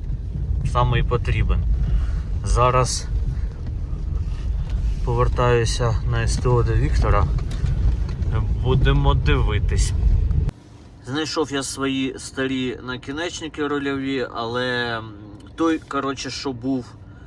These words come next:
е, самий такий нормальний, то якраз правий, який мені потрібен. Але ми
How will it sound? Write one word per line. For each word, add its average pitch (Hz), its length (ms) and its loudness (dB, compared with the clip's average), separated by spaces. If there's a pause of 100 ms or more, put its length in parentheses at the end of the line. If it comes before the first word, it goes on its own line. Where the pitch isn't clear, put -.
(420)
е, 117 200 -8
самий 127 440 -6
такий 120 360 -10
нормальний, 123 760 -8 (1300)
то 151 380 -6
якраз 123 500 -6
правий, 123 480 -6
який 117 280 -12
мені 113 300 -10
потрібен. 101 680 -16 (180)
Але 113 600 -8 (480)
ми 117 220 -12